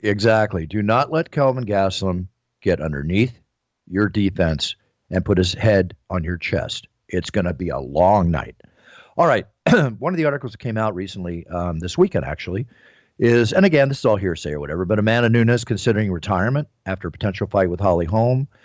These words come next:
I want whatever's best for Amanda. She's the, uh, prime example of the most winning female mixed martial artist, at least in the U F C. Her records say such. I, I love watching Amanda fight. I like Amanda as a person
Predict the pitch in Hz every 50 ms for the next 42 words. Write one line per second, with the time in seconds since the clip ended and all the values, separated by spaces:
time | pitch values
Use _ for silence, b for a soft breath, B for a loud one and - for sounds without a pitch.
0 | b b b b b 156 170 170 165 131 127 117 113 107 101 95 90 - - 90
1 | 92 - - - 98 90 87 90 90 90 90 90 92 92 90 85 - 107 101 95
2 | 92 90 98 90 85 85 - _ _ _ _ _ 82 82 73 80 - _ - -
3 | 135 120 120 120 113 104 92 87 104 95 98 98 92 98 92 90 80 80 82 82
4 | 82 - 95 98 95 98 92 90 90 87 - _ _ _ _ _ - - 107 95
5 | 92 95 90 82 82 82 - - 90 85 85 - - 85 90 98 98 98 101 98
6 | 95 - - - _ - 95 87 95 92 92 - 85 78 78 80 80 78 80 78
7 | 76 - - - 139 139 139 135 139 139 b b b b b b b _ - 85
8 | 80 98 104 107 113 110 95 92 - - - _ - - - 139 135 143 135 -
9 | 143 131 131 123 - - - _ _ _ _ _ _ _ _ _ _ _ _ -
10 | 127 131 131 - - 139 135 135 139 135 110 104 104 98 92 - 98 90 80 78
11 | 73 73 76 - _ 85 80 82 82 78 - _ _ _ _ _ _ _ _ _
12 | - 104 107 110 113 110 110 98 95 90 90 87 80 87 85 - - 87 82 -
13 | - 73 71